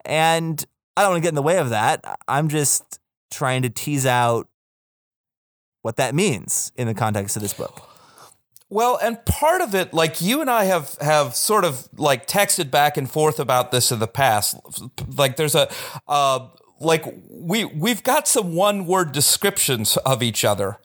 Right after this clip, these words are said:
Speaker 2: in dealing with these situations. Like, uh, you've called yourself an aesthete,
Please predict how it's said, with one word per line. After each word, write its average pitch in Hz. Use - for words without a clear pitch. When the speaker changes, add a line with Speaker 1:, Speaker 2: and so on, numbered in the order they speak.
Speaker 2:
in 147
dealing 160
with 139
these 131
situations. -
Like, 143
uh, 139
you've 185
called 247
yourself 143
an 151
aesthete, -